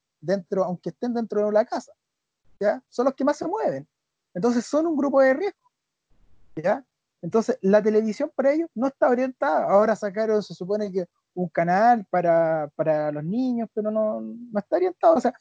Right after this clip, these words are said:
no es una T V educativa, ¿ya? A los adultos mayores no se les ha dado el formato que necesitan para una real información. O sea, si no adaptamos las plataformas tecnológicas, tecnológicas, a la utilización de la, de los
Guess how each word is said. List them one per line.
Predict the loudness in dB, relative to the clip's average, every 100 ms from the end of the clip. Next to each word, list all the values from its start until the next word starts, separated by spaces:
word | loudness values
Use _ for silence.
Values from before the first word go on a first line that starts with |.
| _ 0
no | 2
es | 2
una | 0
T | 0
V | 2
educativa, | 2 2 0 0 -2 -4 _ _ _ _ _ _ -6 2
¿ya? | 4 2 _
A | 2
los | 6
adultos | 6 4 2
mayores | 2 2 0 -2 -6 _ _ _ _
no | -6 -4
se | 0
les | 4
ha | 6
dado | 6 4 0 -2
el | -4 -4
formato | -4 0 0 0
que | -2
necesitan | -4 -6 -6 -4 -2 0
para | 0
una | 0 2
real | 4 2
información. | 0 -2 -4 -6 -8 -8 -14 _ _ -6
O | -2
sea, | 2 2 0 _ _
si | _ -4
no | 2
adaptamos | 4 4 2 2 2
las | -2
plataformas | -8 -6 -4 -4 -4
tecnológicas, | -6 -4 0 2 0 -10 -20 _ _ -6
tecnológicas, | -4 0 2 2 2 -4 -14 -20 _ _ _ _ _ -20 -20 _ _ _ _ _ -2
a | 4
la | 4
utilización | 4 -2 -2 -2 -2 0
de | -2
la, | -2
de | -6 -10
los | -10 -10